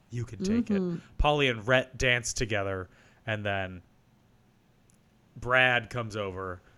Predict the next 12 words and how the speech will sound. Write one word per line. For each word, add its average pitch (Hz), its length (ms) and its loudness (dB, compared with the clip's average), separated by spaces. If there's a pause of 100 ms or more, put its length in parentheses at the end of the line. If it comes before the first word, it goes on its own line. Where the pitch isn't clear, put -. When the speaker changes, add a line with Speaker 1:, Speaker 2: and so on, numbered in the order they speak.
(120)
Speaker 1:
and 110 100 -10
they 107 80 0
dance 101 300 -2
together. 92 480 -4 (220)
Not 143 180 0
because 135 220 0
she's 120 180 -4
the 117 60 -8
most 107 220 -6
popular 101 420 -2
girl 104 280 0
anymore, 90 460 -8